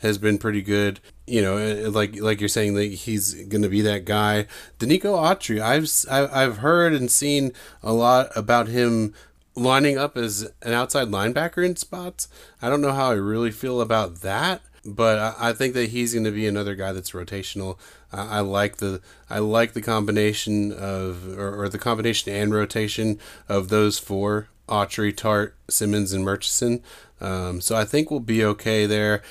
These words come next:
And also, I mean, I wouldn't be surprised if at some point if we bring in a,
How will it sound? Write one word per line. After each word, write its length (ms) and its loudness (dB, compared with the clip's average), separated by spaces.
And 160 2
also, 420 4
I 120 2
mean, 120 4
I 100 4
wouldn't 320 4
be 100 0
surprised 640 0
if 120 -4
at 160 -2
some 260 2
point 280 0
if 100 -6
we 100 -2
bring 280 -2
in 240 -2
a, 80 -4